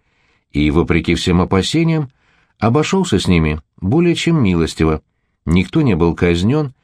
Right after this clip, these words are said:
мятежники просто покаялись и уплатили пеню в казну королевства, изрядно опустевшую после выкупа Ричарда. Простил Львиное Сердце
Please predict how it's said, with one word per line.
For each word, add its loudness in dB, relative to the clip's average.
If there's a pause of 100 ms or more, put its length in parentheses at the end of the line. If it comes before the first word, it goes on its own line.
(380)
мятежники 0
просто 0
покаялись -2 (240)
и 2
уплатили 0
пеню 0 (300)
в -20
казну 2
королевства, -2 (280)
изрядно 2
опустевшую 0
после 0
выкупа 2
Ричарда. 0 (680)
Простил 0
Львиное 0
Сердце -2